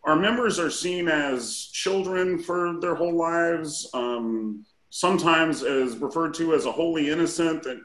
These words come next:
can never do wrong. But when we look at them that way, we're not giving them their fair shake. We're not giving them all the opportunities that they have, um, out in society.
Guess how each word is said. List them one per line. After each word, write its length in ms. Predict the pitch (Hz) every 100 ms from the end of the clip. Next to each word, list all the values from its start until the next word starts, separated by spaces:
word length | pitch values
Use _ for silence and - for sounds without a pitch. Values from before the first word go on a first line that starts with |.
| -
can 100 | 156
never 180 | 156
do 160 | 151 131
wrong. 380 | 135 156 160 156 - - - _
But 340 | 165 156 151 151
when 260 | 165 165 151
we 520 | 156 151 143 127 131
look 240 | 147 196 139
at 120 | -
them 180 | 156 131
that 220 | 117 117
way, 420 | 131 127 123 127 123 - - _ -
we're 120 | 160 180
not 240 | 202 190
giving 300 | 190 185 175
them 500 | 165 160 156 135 131
their 540 | 151 147 135 120 113 107 523 - _ - _ - 508 494 208
fair 260 | 196 - -
shake. 400 | - - - - - - _ _ -
We're 680 | 254 - 302 - 147 180 180
not 80 |
giving 240 | 185 175 175
them 140 | 151
all 160 | 147 156
the 100 | 156
opportunities 640 | 139 131 - 190 190 143
that 160 | 131 123
they 140 | 120
have, 440 | 117 120 120 117 117 - - - - - -
um, 480 | - 135 135 127 131
out 200 | 135 143
in 80 | 147
society. 680 | - 127 156 156 123 98 -